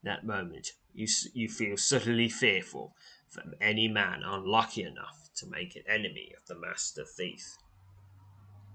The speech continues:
You've little doubt that his angry call for vengeance against those who brought ruin upon the San Howl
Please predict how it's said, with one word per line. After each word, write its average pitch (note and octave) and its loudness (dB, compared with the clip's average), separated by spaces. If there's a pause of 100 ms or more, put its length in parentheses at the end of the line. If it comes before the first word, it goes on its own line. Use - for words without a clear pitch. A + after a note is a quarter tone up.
(760)
You've G2+ -4
little B2+ 6
doubt - 4 (100)
that - -12
his G2+ -4
angry A#2 2
call A#2 2
for G#2+ 0
vengeance A2+ 2
against F#2+ -4
those A2 2
who A2+ 0
brought A#2 -2 (100)
ruin A2+ 2
upon G2 -2 (920)
the - -12
San G2+ -2
Howl F#2 -2